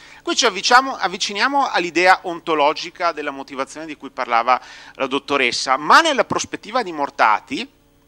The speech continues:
criticabile ma interessante, la motivazione precedeva la decisione. Un po' come avviene fisicamente nella sentenza,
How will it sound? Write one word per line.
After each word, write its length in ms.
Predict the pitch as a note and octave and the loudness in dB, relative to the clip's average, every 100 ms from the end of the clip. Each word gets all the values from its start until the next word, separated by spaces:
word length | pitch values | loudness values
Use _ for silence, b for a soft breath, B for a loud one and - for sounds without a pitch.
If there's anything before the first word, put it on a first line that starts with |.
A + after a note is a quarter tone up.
| _ | _
criticabile 800 | - D3 - - G3 C#3 B2 A#2+ - | -14 -12 -2 2 4 2 -4 -4 -4
ma 180 | C3+ | -6
interessante, 920 | D3+ - B2+ B2 - G#2+ G2+ G2 F#3+ B B B | -4 -4 -6 -6 -6 -6 -8 -12 -14 B B B
la 100 | A3+ | -4
motivazione 760 | E4 E4+ F4 E4 C#4 D#3+ E3+ - _ | -2 0 0 -2 -2 -2 -2 -6 _
precedeva 1120 | C#4+ D4 D4 - C#4+ G#3 G3+ F#3+ G3+ G3+ G3+ _ _ _ _ _ _ _ _ _ _ | 2 2 4 4 4 6 6 8 10 10 8 _ _ _ _ _ _ _ _ _ _
la 140 | D#3 D#3+ | 0 0
decisione. 720 | D3 - B2+ C3 B2 B2 - _ _ _ _ _ _ _ _ _ _ - | 0 -8 -6 -4 -4 -6 -10 _ _ _ _ _ _ _ _ _ _ -18
Un 120 | F#3 | 2
po' 160 | D#4 | 4
come 240 | - C#4+ G#3+ | 4 0 -4
avviene 260 | F3+ A3 | -4 -6
fisicamente 1160 | A3 - F3+ - - F3 E3 G3+ G3 - G#3+ G#3+ _ _ _ _ | -8 -14 -16 -14 -4 -4 -2 -8 -8 -6 -4 -6 _ _ _ _
nella 260 | C3+ E3 D#3+ | -14 -6 -6
sentenza, 800 | D3 C#3 B2 A2+ G#2+ - C#3 | -6 -12 -8 -10 -10 -6 -6